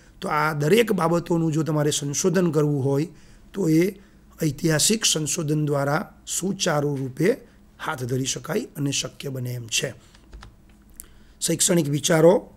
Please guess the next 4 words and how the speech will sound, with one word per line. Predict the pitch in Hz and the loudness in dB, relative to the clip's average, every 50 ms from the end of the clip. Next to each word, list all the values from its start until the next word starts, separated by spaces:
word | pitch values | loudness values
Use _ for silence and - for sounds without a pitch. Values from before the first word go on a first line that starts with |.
| - - - - - - - - - - - | -20 -20 -20 -20 -20 -20 -20 -20 -20 -4 2
પ્રવાહો | 180 170 156 160 156 139 139 202 | 4 4 6 6 4 6 4 4
અને | 294 294 - - - - 160 165 | 2 0 -4 -12 -6 -2 -2 -2
ધોરણોને | 151 127 151 147 143 151 147 143 139 135 139 | 0 2 2 4 4 4 4 4 2 0 0
સમજવા. | - - 143 131 123 107 110 113 - | -2 -2 -2 -4 -4 -6 -10 -14 -18